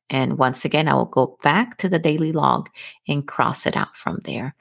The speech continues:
The same thing if it would have been in the upcoming month that I already have, then I will transfer it into the month that I already have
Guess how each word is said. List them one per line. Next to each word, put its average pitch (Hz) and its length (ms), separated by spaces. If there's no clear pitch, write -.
The 165 140
same 156 360
thing 165 400
if 143 260
it 143 120
would 143 100
have 135 160
been 139 180
in 139 200
the 135 140
upcoming 143 500
month 135 360
that 170 140
I 165 160
already 170 280
have, 208 560
then 156 140
I 143 80
will 143 160
transfer 131 480
it - 160
into 139 600
the 139 100
month 131 520
that 131 140
I 135 320
already 135 400
have - 440